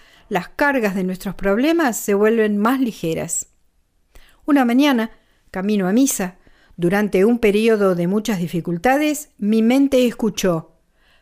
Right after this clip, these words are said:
"Canta toda la tierra al Señor, cantemos". Así que seleccioné música alegre,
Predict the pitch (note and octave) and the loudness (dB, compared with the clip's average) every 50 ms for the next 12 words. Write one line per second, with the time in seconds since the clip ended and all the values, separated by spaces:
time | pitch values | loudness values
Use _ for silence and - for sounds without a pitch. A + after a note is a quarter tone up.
0 | _ _ _ - - C#4 C#4 A3+ G3 F#3+ F3 - E3+ E3+ - - C#4 C#4+ C#4 C4 | _ _ _ -4 -2 -2 0 0 -4 -6 -6 -6 -8 -6 -2 -2 0 0 0 0
1 | A3+ F#3+ F3 F3+ - A#3+ B3+ C4 B3+ A#3 G#3 G3 G3 F#3+ F3 - F3+ D#3+ F3 E3+ | 0 -2 -4 -2 -2 -2 0 0 0 0 0 0 0 -2 -4 -6 -4 -2 -2 -2
2 | D#3+ D3+ D3 C#3 - - - A3 A3 A3 - D4 D4 C4 F#3 D3+ C#3 C#3 - - | -2 -4 -6 -10 -10 -4 -4 -2 -2 -2 -2 0 0 0 -2 -4 -8 -12 -16 -18
3 | - _ _ _ _ _ _ _ _ _ - - - _ _ _ _ - - _ | -20 _ _ _ _ _ _ _ _ _ -18 -18 -18 _ _ _ _ -20 -16 _
4 | - C#4 C4+ - - E4 - - D#4+ C#4+ - C#4 A#3 A3+ A3 G#3+ - - G#3 G#3 | -8 -6 -4 -2 -2 -2 0 0 -2 0 0 0 0 0 0 -2 -2 -2 0 0
5 | G#3+ A3 A#3 A#3+ A#3+ A#3 A3 G3+ - - G3 - G#3 A3 B3+ C#4+ C#4+ C4+ B3+ B3+ | 2 2 2 2 0 0 -2 -2 -4 -6 -4 -2 0 2 2 2 2 2 2 2
6 | B3+ B3+ | 0 0